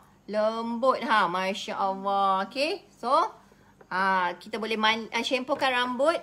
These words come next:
anak kita. Ha, tengok rasa segar je.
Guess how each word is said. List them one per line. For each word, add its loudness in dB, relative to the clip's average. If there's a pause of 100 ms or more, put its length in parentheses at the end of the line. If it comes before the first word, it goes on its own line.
anak -2
kita. 0 (240)
Ha, 0
tengok 2
rasa 2
segar 4
je. -2